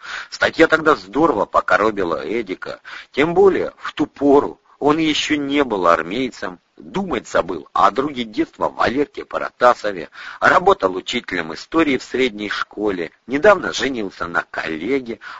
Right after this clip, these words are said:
преподавательнице географии Марине, которая ждала от него ребёнка. Они уже придумали ему имя, а решили, что назовут Дениской. С той поры прошло немало лет.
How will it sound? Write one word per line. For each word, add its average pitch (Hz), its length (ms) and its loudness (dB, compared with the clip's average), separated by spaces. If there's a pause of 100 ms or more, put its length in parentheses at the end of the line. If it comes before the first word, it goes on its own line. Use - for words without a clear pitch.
преподавательнице 139 960 0
географии 139 720 0
Марине, 107 680 -2 (200)
которая 123 520 2
ждала 107 420 4
от - 180 -6
него 90 260 -4
ребёнка. 92 760 -8 (380)
Они 160 220 0
уже 131 220 0
придумали 113 560 -4
ему 85 260 -10
имя, 101 440 -8 (340)
а - 100 2
решили, 127 540 0 (120)
что - 220 -6
назовут 160 640 0
Дениской. 139 720 -8 (340)
С - 140 -16
той 120 200 0
поры 117 560 2 (340)
прошло 110 420 2
немало 110 520 -4
лет. 76 300 -6